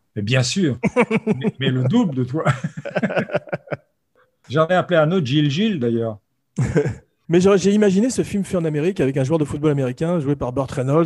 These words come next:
Speaker 2: tu vois, qui se venge d'une ville. Mais c'est vrai que le côté non-vengeance, ça, c'est pas très américain. Et aujourd'hui,
Speaker 1: Ah, ça peut l'être dans ces cas-là, parce que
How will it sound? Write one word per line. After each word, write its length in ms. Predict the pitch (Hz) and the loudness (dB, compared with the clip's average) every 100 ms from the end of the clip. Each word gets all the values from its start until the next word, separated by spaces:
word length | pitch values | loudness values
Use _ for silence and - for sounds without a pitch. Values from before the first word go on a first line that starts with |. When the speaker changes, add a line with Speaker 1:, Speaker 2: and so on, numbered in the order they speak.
| 156 | 0
Speaker 2:
tu 60 | 131 | -4
vois, 100 | 139 | -4
qui 160 | - | -6
se 140 | 117 120 | -8 -4
venge 260 | 120 147 | -2 0
d'une 140 | 120 117 | -2 -2
ville. 240 | 127 185 | 0 2
Mais 60 | 156 | 2
c'est 120 | 170 | 4
vrai 120 | 214 | 2
que 60 | 208 | 2
le 60 | |
côté 320 | - 165 196 160 | 0 2 4 4
non-vengeance, 680 | 165 196 165 156 185 202 | 6 6 4 4 4 2
ça, 120 | - 127 | 0 -4
c'est 140 | - | -6
pas 120 | 175 | -6
très 220 | 170 160 143 | -4 -2 0
américain. 520 | 135 127 123 165 180 | 0 -2 -2 -2 -2
Et 240 | 123 127 123 | -4 -4 -2
aujourd'hui, 280 | 123 127 135 | 0 0 0
Speaker 1:
Ah, 40 | |
ça 60 | 139 | 0
peut 100 | 139 | 4
l'être 240 | 147 151 - | 6 4 2
dans 140 | 113 | -4
ces 140 | - 107 | -2 -2
cas-là, 260 | 139 185 | 2 2
parce 160 | 143 - | 0 -4
que 180 | 127 | -4